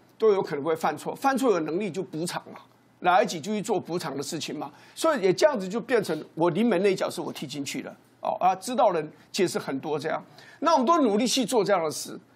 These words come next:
就是希望这个伤口能够因为大家的努力，那可以抚-，可以弭平，哈，可以抚平，伤痕可以不会复好如初啦。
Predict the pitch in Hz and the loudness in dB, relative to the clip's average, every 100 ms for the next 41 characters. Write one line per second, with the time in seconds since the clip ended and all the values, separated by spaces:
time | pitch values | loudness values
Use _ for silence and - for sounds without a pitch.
0 | - 320 320 - 320 311 294 - 285 302 | -8 4 4 6 4 4 2 4 2 2
1 | 190 170 175 254 233 320 320 302 233 - | -2 -2 0 2 2 4 4 4 2 0
2 | - _ _ _ _ _ 277 269 285 262 | -20 _ _ _ _ _ 4 6 6 4
3 | 196 160 226 196 - 196 196 202 156 - | 0 0 0 2 2 2 4 4 4 0
4 | - - _ - 226 180 143 135 135 139 | -12 -16 _ 2 2 2 -2 -2 -6 -2
5 | 170 143 240 220 - 143 131 139 - - | 2 2 4 4 2 -10 -8 -8 -10 -18
6 | - - 277 196 165 175 175 139 - - | 0 4 4 2 0 2 2 0 -8 -20
7 | _ _ 240 330 - 294 196 156 165 202 | _ _ 4 4 4 2 2 2 0 -4
8 | 202 214 160 | -2 2 2